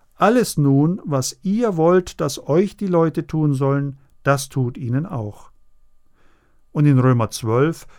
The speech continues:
führt der Apostel Paulus diese heilsamen Anweisungen von Jesus Christus noch weiter aus. "Die Liebe sei ohne Falsch.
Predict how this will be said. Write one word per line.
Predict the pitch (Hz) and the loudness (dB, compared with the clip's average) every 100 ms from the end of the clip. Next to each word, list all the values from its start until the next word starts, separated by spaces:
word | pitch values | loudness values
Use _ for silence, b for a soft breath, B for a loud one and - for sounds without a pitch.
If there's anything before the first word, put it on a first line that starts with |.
| b | b
führt | - 151 143 | 0 0 2
der | 127 | -4
Apostel | - 143 139 135 | -4 -4 -4 -6
Paulus | 123 104 120 127 135 139 - b b | -8 -4 -2 0 0 -4 -12 b b
diese | 147 135 117 | -4 -2 -2
heilsamen | 90 127 156 139 139 143 147 | -2 -2 -2 -2 -2 -2 -6
Anweisungen | - 180 156 139 135 143 139 | -4 -2 0 0 0 0 -2
von | 135 135 | -2 -2
Jesus | 135 151 160 - | -2 -2 -4 -4
Christus | 175 170 - - | -4 -4 -6 -4
noch | 170 185 | -6 -4
weiter | 202 226 131 | -4 -4 -6
aus. | 127 107 - - _ _ _ _ _ _ _ _ _ _ - | -6 -8 -10 -20 _ _ _ _ _ _ _ _ _ _ -2
"Die | 185 | 0
Liebe | 240 226 143 123 | 2 2 4 2
sei | 135 120 113 | 2 -2 0
ohne | 143 156 185 | 0 2 0
Falsch. | 175 123 110 95 - - | -2 -4 -6 -6 -12 -18